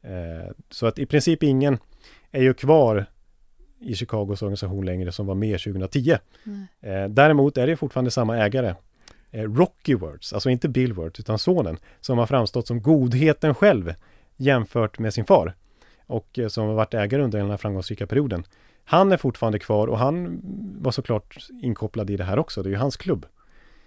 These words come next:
Speaker 1: Ehm, och det blev ju mycket kritik f-, mot honom här för något år sedan också när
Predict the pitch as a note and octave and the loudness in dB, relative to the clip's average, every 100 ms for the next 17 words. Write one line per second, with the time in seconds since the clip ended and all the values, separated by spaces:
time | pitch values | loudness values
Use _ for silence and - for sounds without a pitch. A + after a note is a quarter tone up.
0 | _ _ A2 F#2 F2+ E2+ E2+ _ _ _ | _ _ -6 -4 -4 -6 -10 _ _ _
1 | _ _ _ _ - - - G#2 - C#3 | _ _ _ _ -20 -20 -8 -8 -6 -2
2 | B2+ C3 C#3 C3+ C3 B2+ B2+ B2 A#2+ A#2 | 2 2 6 6 6 4 0 -6 -2 -4
3 | - - - - A#2+ - D3+ C#3 D#3 C3 | -4 -12 -12 -8 -6 0 0 2 0 0
4 | B2 A2 A2+ - G#2+ - - G2 G#2+ A#2 | -2 0 -2 -2 -4 -4 -6 -2 0 0
5 | A#2 | 0